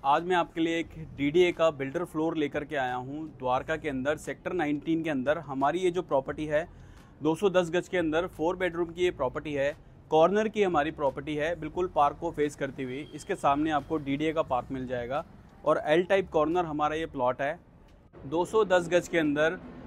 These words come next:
डीडीए से approved property, फ्री होल्ड property है हमारी।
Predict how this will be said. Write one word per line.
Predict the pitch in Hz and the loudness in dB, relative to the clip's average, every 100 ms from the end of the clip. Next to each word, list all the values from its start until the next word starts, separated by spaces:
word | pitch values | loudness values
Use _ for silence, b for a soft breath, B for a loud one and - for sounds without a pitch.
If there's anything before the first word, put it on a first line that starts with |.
| - - - | -14 -12 0
डीडीए | 147 185 233 | 4 6 6
से | 233 220 | 4 4
approved | - 170 190 202 - - | 0 4 6 6 0 2
property, | 156 165 160 160 170 | 2 2 0 0 -2
फ्री | - 190 233 | -2 -2 6
होल्ड | 220 226 | 6 6
property | 190 156 - 180 | 2 0 0 -2
है | 170 | -2
हमारी। | 156 139 156 | 0 0 0